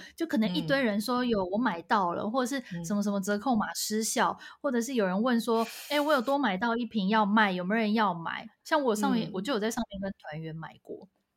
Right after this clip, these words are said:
Speaker 1: 反正就是
Speaker 2: 哦。
Speaker 1: 每，往年，就是每一年黑五那段时间都好忙，然后你就是一直不断地在刷不同的折扣码，
Speaker 2: <laughs>
Speaker 1: 看哪一个最便宜。
Speaker 2: 好累哦，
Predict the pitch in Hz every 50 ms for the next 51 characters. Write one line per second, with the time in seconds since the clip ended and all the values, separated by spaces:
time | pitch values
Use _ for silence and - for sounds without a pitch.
0 | _ _ - 220 220 254 320 - - 160 311 160 - - 170 170 165 165 165 -
1 | - - _ _ _ 233 214 214 214 208 - 233 226 208 196 196 196 190 190 190
2 | 190 190 208 214 277 269 285 247 202 180 185 240 269 233 208 208 220 208 226 226
3 | 233 214 170 170 190 226 233 240 214 196 208 233 247 294 302 - - - 233 190
4 | 190 185 180 180 185 190 185 175 170 175 185 202 202 190 208 233 262 254 247 -
5 | - - - - 202 190 254 277 - - - 294 - - 190 - 196 202 202 254
6 | 233 202 185 208 220 214 - - 220 190 196 196 - 247 - 196 180 170 175 175
7 | - - 170 160 165 - - 208 180 190 214 - - 190 - 247 240 202 160 160
8 | - 156 - - 220 185 185 - - - 160 - - - - _ _ _ _ _
9 | _ _ _ _ _ _ _ _ _ _ _ _ - - - - - - - -
10 | _ - - - 220 196 175 170 165 165 170 196 226 254 254 247 220 202 190 180
11 | 170 165 156 156